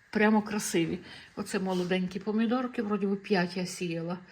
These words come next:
Це Томаріндо помідорки. Дивіться, які вони низенькі, треба про них почитати. Це Мадрид, підійшла з другої сторони. Тут такі. Ну, от таке. Якось так.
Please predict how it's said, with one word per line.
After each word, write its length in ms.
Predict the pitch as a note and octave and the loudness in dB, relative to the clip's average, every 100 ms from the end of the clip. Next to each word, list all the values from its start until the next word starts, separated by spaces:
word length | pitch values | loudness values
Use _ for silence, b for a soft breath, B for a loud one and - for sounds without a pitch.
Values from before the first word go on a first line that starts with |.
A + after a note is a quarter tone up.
| B B B B - | B B B B 0
Це 200 | - A#3+ | 6 6
Томаріндо 800 | A3+ G#3 G3+ G3+ G3 F#3+ G#3 A#3+ | 8 10 10 10 6 6 6 4
помідорки. 640 | B3 B3 B3+ B3+ B3 - | 4 4 6 4 2 0
Дивіться, 280 | G3+ A#3 G#3+ | 0 0 -2
які 140 | - | 0
вони 220 | A3 G#3 G#3+ | 4 6 6
низенькі, 540 | A3+ G#3+ G3+ G3 A3+ | 6 6 6 6 2
треба 240 | A3+ A3 | 2 0
про 140 | G#3+ G#3+ | 2 4
них 200 | G#3 G3+ | 4 4
почитати. 640 | G#3+ G#3+ G3 F#3+ F3+ G3 - B B B B | 0 -2 -2 2 0 0 -8 B B B B
Це 180 | - A3 | -2 2
Мадрид, 540 | A3 G#3+ G3+ G3 F3+ | 4 4 4 2 0
підійшла 440 | - E3+ F#3 G#3 F#3 | -4 -2 -2 0 0
з 60 | |
другої 380 | F3+ F3+ F3 E3+ | 2 2 2 -2
сторони. 460 | E3+ - E3 D#3+ C3+ - B B B | -4 -8 -8 -10 -12 -14 B B B
Тут 280 | - A3+ - | -12 -12 -4
такі. 440 | A#3 A3+ - - - - - _ B B B B B B B - | -6 -4 -10 -12 -14 -18 -20 _ B B B B B B B -14
Ну, 220 | - B3+ C4+ | -10 -6 -6
от 100 | - | -4
таке. 440 | B3 - A#3 G#3 B B B - B B B - | -4 0 0 0 B B B -20 B B B 0
Якось 380 | A3 A3 A#3 - | 0 2 2 2
так. 360 | A3+ A3 G#3+ | 0 0 -2